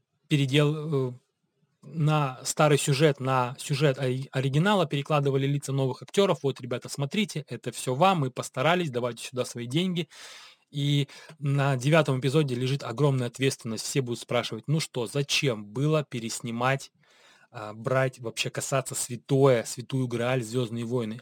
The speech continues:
А Джей Джей Абрамс мне такой: "Вот вам девятый эпизод, мы его сидим, смотрим и решаем, стоило это того или нет".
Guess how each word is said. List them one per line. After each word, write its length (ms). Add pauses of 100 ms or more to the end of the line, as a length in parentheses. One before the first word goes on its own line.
А 120
Джей 180
Джей 180
Абрамс 360
мне 80
такой: 160
"Вот 260
вам 180
девятый 420
эпизод, 420
мы 140
его 180
сидим, 360
смотрим 520
и 100
решаем, 480
стоило 460
это 240
того 240
или 200
нет". 220